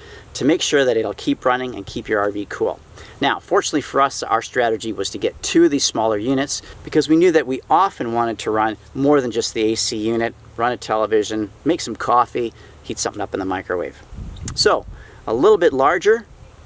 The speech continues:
and you'll be all set. If you enjoyed this video, share it, smash that like button,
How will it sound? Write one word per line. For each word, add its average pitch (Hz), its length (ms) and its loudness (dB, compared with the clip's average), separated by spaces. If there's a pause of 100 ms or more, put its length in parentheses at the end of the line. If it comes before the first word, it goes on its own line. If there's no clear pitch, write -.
and 107 100 0
you'll 107 80 0
be 107 140 0
all 101 100 0
set. - 380 -2 (800)
If - 80 -10
you 120 40 0
enjoyed 160 400 0
this 135 160 0
video, 170 380 0
share 160 420 0
it, - 80 -6 (240)
smash 185 540 -2
that 117 240 -4
like 123 260 -4
button, 156 240 -2